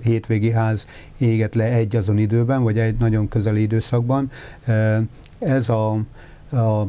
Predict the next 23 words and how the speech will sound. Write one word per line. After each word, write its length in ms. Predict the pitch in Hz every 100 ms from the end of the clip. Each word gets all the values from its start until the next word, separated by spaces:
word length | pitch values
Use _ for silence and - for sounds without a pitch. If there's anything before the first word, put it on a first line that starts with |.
| 110
eseménysorozat, 1000 | - 127 123 113 110 123 117 107 120 117
ezt, 240 | 107 -
ö, 200 | 113 110
valóban 340 | 107 123 117 117
nehéz 300 | 117 113 104
már 240 | 110 107
a, 160 | 107 107 127
a 260 | 131 107
véletlen 420 | 104 117 110 - 107
számlájára 600 | - 113 110 107 107 107
írni. 460 | 110 120 131 135 123 - - -
A 180 | 117 113
vizsgálatok 600 | 120 117 113 110 107 117
mi 80 |
jelenleg 460 | 113 117 113 107 107
folynak, 520 | - 113 113 113 -
úgyhogy 240 | 107 - 104
én 160 | 104
ebben 280 | 107 104 110
nem 120 | 113
szeretnék 400 | 107 110 104 110
találgatásokba 720 | - 107 104 104 113 - 101
belemenni. 640 | 101 110 113 110 110 113 113